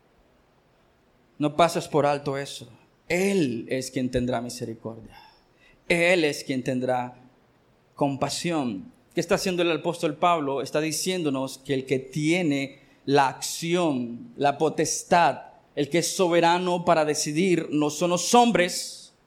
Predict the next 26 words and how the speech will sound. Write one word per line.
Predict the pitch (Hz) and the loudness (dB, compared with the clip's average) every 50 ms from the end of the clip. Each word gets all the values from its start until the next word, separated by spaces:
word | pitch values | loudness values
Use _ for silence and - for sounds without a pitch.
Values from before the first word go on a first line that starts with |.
| _ _ _ _ _ - | _ _ _ _ _ -12
sino | - - 135 131 | -6 -4 -4 -4
Dios. | 123 120 104 110 123 - - - - - _ _ _ _ _ _ _ _ _ _ _ _ _ _ _ _ _ - | -2 -4 -4 -6 -6 -10 -14 -16 -18 -20 _ _ _ _ _ _ _ _ _ _ _ _ _ _ _ _ _ -6
Y | 110 | -4
a | 123 | -2
lo | 143 139 | 0 2
largo | 139 143 151 175 175 190 202 | 4 4 4 4 4 4 4
de | 196 | 4
la | 190 185 | 4 2
historia | 185 - - 208 196 190 185 175 | 0 0 2 4 4 6 4 4
del | 156 | 2
cristianismo | 160 151 - - 139 147 165 156 185 | 0 -4 -2 0 2 2 2 0 0
en | 180 | -2
Nicaragua, | 165 - 190 190 190 180 143 | 0 2 2 4 4 4 4
más | 147 175 | 2 2
de | 160 160 | 0 0
cien | - 190 180 185 | -2 -2 0 0
años, | 196 185 170 156 160 151 - - - - _ | 0 0 -2 -4 -6 -8 -12 -16 -18 -12 _
predicando | - 135 139 143 135 165 160 160 170 | -2 -2 0 0 0 0 0 2 2
el | 170 170 | 2 2
evangelio | 165 160 151 - 170 170 170 170 170 | 2 0 -2 0 0 0 0 0 -2
en | 165 165 | -2 -2
Nicaragua, | 160 165 160 151 156 160 156 151 151 | -2 0 0 0 2 2 0 0 -2
se | - 160 | -2 -2
nos | 143 139 139 165 | -2 -2 0 0
ha | 156 | -2
enseñado | 151 147 - 156 147 156 156 160 160 143 143 143 143 143 | -2 0 -2 -2 0 0 0 0 0 0 -2 -2 -4 -6